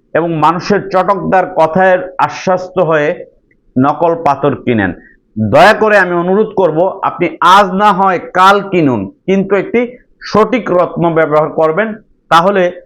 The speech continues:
সংসার জীবনে হ্যাপি লাইফ কাটাতে পারবেন।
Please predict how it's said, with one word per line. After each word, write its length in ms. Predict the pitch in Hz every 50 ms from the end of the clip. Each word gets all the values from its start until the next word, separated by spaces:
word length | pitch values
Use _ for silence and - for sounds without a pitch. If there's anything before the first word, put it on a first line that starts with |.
| _ _ _ _
সংসার 640 | - - - 190 202 220 220 - - 226 226 208 180
জীবনে 500 | 170 185 170 165 165 170 180 185 185 - _ _ _ _ -
হ্যাপি 280 | 147 165 175 165 214 208
লাইফ 220 | 196 190 190 190 - - - - _
কাটাতে 340 | - 151 156 160 151 135 165
পারবেন। 520 | 151 143 156 156 156 160 190 202 220 196